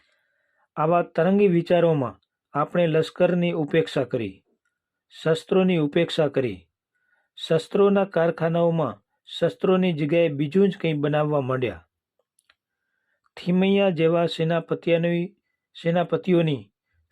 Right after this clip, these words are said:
સલાહની પરવા કર્યા વિના લશ્કરમાં કાપકૂપ કરવા માંડ્યા.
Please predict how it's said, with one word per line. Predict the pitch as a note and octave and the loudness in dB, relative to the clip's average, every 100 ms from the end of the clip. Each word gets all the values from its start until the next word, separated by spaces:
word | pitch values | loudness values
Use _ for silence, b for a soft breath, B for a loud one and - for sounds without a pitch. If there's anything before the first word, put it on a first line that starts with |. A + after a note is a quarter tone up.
| - | -6
સલાહની | D#3 E3+ D#3+ E3+ | 0 2 2 -2
પરવા | E3 D#3+ E3 D#3 | 0 2 2 2
કર્યા | D#3 E3 | 2 2
વિના | C#3+ D#3 D#3 A2+ _ _ _ _ | 2 0 -2 -4 _ _ _ _
લશ્કરમાં | C#3+ C#3+ - F3 F3 D#3+ | -4 -4 0 0 0 -2
કાપકૂપ | E3 D#3+ E3 _ F3 E3+ - _ _ _ _ _ _ - | 0 -2 -2 _ -2 -2 -4 _ _ _ _ _ _ -4
કરવા | D#3 D#3+ D#3 | 0 2 2
માંડ્યા. | C#3+ C3 F#2 | 0 -2 -6